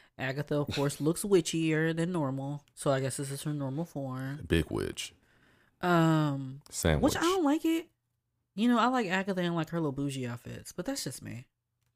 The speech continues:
Speaker 1: I mean, I know this is, like, a whole comic book thing,
Speaker 2: Mm-hmm.
Speaker 1: but it's like, yeah, I kinda like the other outfits better, but whatever. Um, so also I found when I was researching, so the new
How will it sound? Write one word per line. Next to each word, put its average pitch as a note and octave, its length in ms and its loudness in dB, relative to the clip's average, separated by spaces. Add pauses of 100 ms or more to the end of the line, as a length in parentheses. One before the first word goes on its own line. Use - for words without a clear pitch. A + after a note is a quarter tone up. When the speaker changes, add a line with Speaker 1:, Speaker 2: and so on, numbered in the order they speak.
(840)
Speaker 1:
I G3 40 2
mean, A3 100 6
I A#3 40 6
know A#3+ 120 6
this A3 160 4
is, F#3 60 -2
like, F3 120 4
a D3+ 40 -2
whole D3+ 100 0
comic C#3 300 -6
book D#3+ 160 -8
thing, F3 260 -10 (180)
Speaker 2:
Mm-hmm. D2 280 2 (340)
Speaker 1:
but C#3 100 -8
it's D3 140 -10
like, A#2+ 180 -12
yeah, - 200 -16 (220)
I C#3 40 -12
kinda B2 220 -10
like G2+ 200 -14
the - 140 -16
other - 260 -16 (220)
outfits - 320 -16
better, - 260 -18
but B2+ 120 -6
whatever. D#2 320 -10 (800)
Um, G3 720 4 (1000)
so G3+ 220 6
also G#3+ 840 8 (180)
I D3+ 600 4 (120)
found D3+ 360 0
when D3 80 -2
I C#3+ 60 -2
was C#3 120 -6
researching, C#3+ 500 -6 (300)
so E3 420 8
the C#3+ 420 4
new G3 600 4